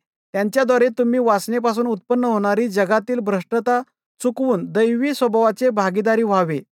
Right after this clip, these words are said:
याच्या कारणास्तव तुम्ही होईल तितका प्रयत्न करून आपल्या विश्वासात सात्विकतेची, सात्विकतेत ज्ञानाची, ज्ञानात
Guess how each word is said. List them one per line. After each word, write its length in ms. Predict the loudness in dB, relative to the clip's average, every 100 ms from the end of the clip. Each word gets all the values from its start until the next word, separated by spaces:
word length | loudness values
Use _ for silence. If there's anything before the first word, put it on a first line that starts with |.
| _ _ _
याच्या 320 | -2 0 0 0
कारणास्तव 500 | 0 0 0 0 -2
तुम्ही 220 | 0 0 0
होईल 320 | 2 0 -2
तितका 240 | -2 -2
प्रयत्न 340 | 0 -2 -2 -2
करून 360 | 0 2 0 -6 _ _ -6
आपल्या 380 | -4 -2 2 2
विश्वासात 480 | 2 0 0 0 0
सात्विकतेची, 800 | -2 -2 -4 -2 -4 -2 -6 -8 _ _ -6
सात्विकतेत 560 | -2 0 -2 -4 -2
ज्ञानाची, 680 | -2 0 0 0 -2 -4 -6 -8 -10
ज्ञानात 380 | -2 0 0